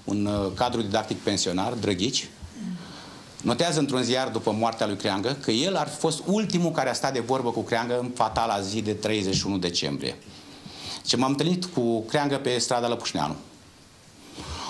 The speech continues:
Am intrat într-o dugheană și la repezală", zice, "am mâncat vreo trei, patru gogoși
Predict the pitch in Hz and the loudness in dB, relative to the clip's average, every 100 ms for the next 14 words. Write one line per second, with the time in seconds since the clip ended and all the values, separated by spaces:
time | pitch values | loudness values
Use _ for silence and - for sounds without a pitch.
0 | - - 139 139 170 170 151 135 110 110 | -2 2 2 2 0 2 2 2 0 0
1 | 135 151 156 151 - - - - - - | 0 2 0 -2 -8 -18 -18 -14 -4 0
2 | 135 135 135 123 175 165 143 151 135 131 | 2 2 0 2 2 2 2 0 0 2
3 | 156 151 131 131 139 135 139 117 113 98 | 0 0 0 2 0 2 0 0 0 2
4 | 120 - | 2 0